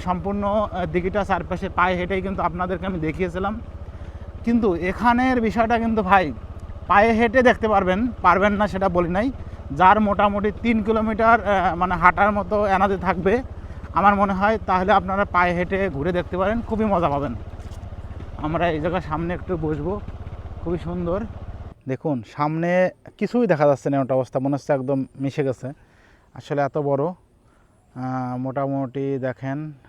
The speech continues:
এত সুন্দর, খুবই ভালো। আরেকটা বিষয় হচ্ছে আপনাদেরকে বলি, এইখানে দেখেন ছোট ছোট কিছু দোকান আছে, যেমন ওই যে এইখানে একটা, আহ, ফুচকার দোকান আছে, যারা আসবেন ফুচকা চটপটি এগুলো খেতে পারবেন। ওনারা এইখানে এই যে বসার জায়গা করছে,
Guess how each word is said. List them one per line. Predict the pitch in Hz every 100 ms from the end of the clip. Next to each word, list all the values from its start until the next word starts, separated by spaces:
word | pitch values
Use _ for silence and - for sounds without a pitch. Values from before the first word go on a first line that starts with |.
| _ _ _ 117
এত | 120 -
সুন্দর, | 147 - 143 135 127 151 _ _ _ _ _ _ _ -
খুবই | 147
ভালো। | 127 135 143
আরেকটা | 135 143 147
বিষয় | 151 170
হচ্ছে | 160 160
আপনাদেরকে | 143 156 147 151
বলি, | 147 160 156
এইখানে | 139 147 147
দেখেন | 139 156 -
ছোট | 156
ছোট | 160 160
কিছু | 151 160
দোকান | 135 139 135
আছে, | 135 - 139
যেমন | 135 131
ওই | 127
যে | 127
এইখানে | 123 127 131
একটা, | 127 139
আহ, | 135 - - - _ 135 120
ফুচকার | - 151 180 156
দোকান | 151 143
আছে, | 131 143 165 - _ _ - 131
যারা | 127 135 135
আসবেন | 127 131 139 131
ফুচকা | 143 - 143 135
চটপটি | 120 107 135 127 135
এগুলো | 131 127 131 -
খেতে | 135 143
পারবেন। | 131 123 139 -
ওনারা | 139 131 131 131
এইখানে | 127 131 131 131 123
এই | 127
যে | 117 123 120 123
বসার | 123 139
জায়গা | 127 131 123
করছে, | 123 -